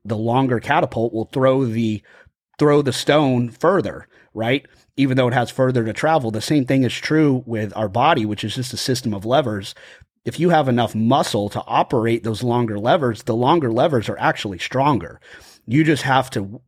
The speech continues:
be big enough and heavy enough to where you've got enough muscle to operate those longer levers. So if two,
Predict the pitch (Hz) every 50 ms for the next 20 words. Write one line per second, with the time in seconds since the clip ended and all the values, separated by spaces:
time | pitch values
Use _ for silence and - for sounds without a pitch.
0 | _ _ - - 131 123 101 95 - - 131 151 175 151 110 101 95 95 98 -
1 | - - - 104 98 - 143 156 156 139 120 110 107 107 107 104 - - 113 120
2 | 120 113 113 113 110 104 - 117 117 117 113 113 117 107 - - 104 107 120 135
3 | - - - 98 95 98 - _ - - - - - - - - - 110 156 190
4 | - 131 107 98 92 - - 98 95 87 104 98 90 90 85 90 87 85 87 80
5 | 85 85 - - 120 107 98 - - 170 160